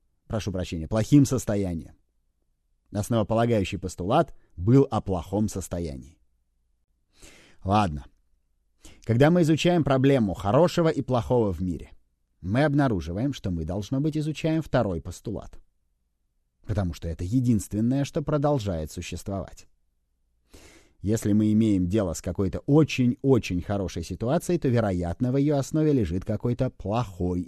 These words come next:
изначальный постулат. Но известно ли вам, что вы не сможете создать ложный первичный постулат?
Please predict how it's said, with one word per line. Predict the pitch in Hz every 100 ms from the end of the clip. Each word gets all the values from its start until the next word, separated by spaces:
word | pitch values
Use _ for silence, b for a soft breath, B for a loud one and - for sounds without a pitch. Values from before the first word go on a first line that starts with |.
| 113
изначальный | 110 123 - 80 67 76
постулат. | - - 76 65 - - - _ _ _ _ _ _ _ _ _ _ _ _ _ _ _ _ _ _ _ _ _ _ _ _ _ _
Но | - 101
известно | 90 98 104 107
ли | 104
вам, | 110 139
что | - 104
вы | 110
не | 120
сможете | 117 139 165 156 143
создать | 139 127 107 101 90 -
ложный | - 107 123 127 104 87 87 87
первичный | 95 90 92 82 82 80
постулат? | 76 - 92 107 -